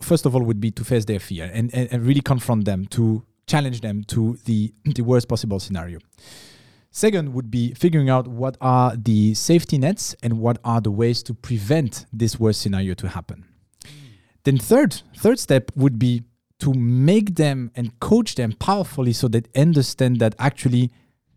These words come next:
Speaker 1: failure does not exist.
Speaker 2: Mm.
Speaker 1: If you go bankrupt and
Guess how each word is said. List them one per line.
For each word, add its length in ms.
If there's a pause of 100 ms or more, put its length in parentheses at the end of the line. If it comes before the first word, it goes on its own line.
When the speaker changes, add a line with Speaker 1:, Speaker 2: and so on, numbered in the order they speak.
(180)
Speaker 1:
failure 640 (180)
does 260
not 460
exist. 680 (200)
Speaker 2:
Mm. 140 (400)
Speaker 1:
If 500 (220)
you 160
go 180
bankrupt 640 (460)
and 340